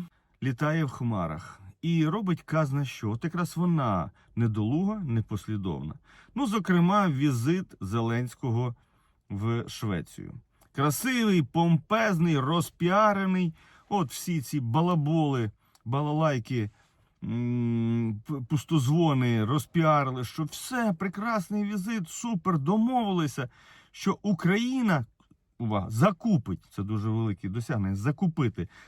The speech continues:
сто, сто п'ятдесят винищувачів Гріпен серії Е.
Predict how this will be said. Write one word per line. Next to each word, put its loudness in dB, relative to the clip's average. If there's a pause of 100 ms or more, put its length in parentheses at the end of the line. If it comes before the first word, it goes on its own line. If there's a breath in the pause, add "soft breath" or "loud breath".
сто, -6
сто -2
п'ятдесят 0 (360 soft breath)
винищувачів 2
Гріпен 0
серії -4
Е. -8